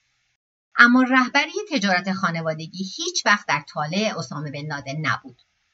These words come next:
به عنوان یک مسلمان سنتی متعصب در اوایل دههٔ هزار و نهصد و هشتاد میلادی اون به اسلامگرایی افراطی روی آورد.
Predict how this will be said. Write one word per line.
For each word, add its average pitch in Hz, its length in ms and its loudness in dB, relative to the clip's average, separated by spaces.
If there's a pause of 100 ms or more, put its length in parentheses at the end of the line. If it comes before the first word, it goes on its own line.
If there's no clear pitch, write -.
(580)
به 208 100 2
عنوان 202 340 6
یک 214 260 2
مسلمان 165 480 0
سنتی 185 600 -6
متعصب 170 640 -4
در 170 240 -2
اوایل 208 340 2 (120)
دههٔ 156 400 -6
هزار 160 320 -2
و - 20 -6
نهصد 165 260 -4
و 214 40 -2
هشتاد 190 400 -4
میلادی 160 580 -4 (280)
اون 330 180 -6
به 311 120 -2
اسلامگرایی 170 880 -2
افراطی 170 460 -2
روی 147 180 -10
آورد. 120 320 -16